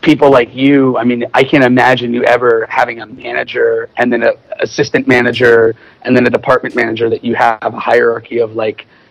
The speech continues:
Matt Carter shows up here, he does these things. When he steps over here, he gets written up and gets deducted or gets P T O. It's like, dude, if I wanna take two weeks off, I just take two weeks off,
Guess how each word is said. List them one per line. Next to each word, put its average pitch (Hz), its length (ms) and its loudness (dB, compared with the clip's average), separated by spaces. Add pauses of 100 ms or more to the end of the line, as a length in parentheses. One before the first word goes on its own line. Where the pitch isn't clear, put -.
(120)
Matt 127 220 0
Carter 120 360 0
shows 120 280 -8
up 117 120 -6
here, 139 340 0
he 123 120 -8
does 110 260 -4
these 139 260 -6
things. 127 340 -2
When 117 80 -8
he 107 60 -4
steps - 340 -4
over 113 180 0
here, 123 240 0
he 113 120 -4
gets 113 300 -6 (320)
written 131 280 0
up 127 240 2
and 113 140 -6
gets 107 180 -6
deducted 123 640 -2
or 110 80 -2
gets 110 240 -6
P 151 220 -2
T 131 260 4
O. 123 420 4 (360)
It's - 100 -8
like, 139 160 -2
dude, 165 160 6
if 143 100 -4
I 147 80 4
wanna 165 160 4
take 156 240 -4
two - 120 0
weeks 139 200 -2
off, 160 220 2
I 139 60 0
just 127 160 -6
take 117 160 -4
two 127 100 -10
weeks 113 220 -2
off, 147 320 2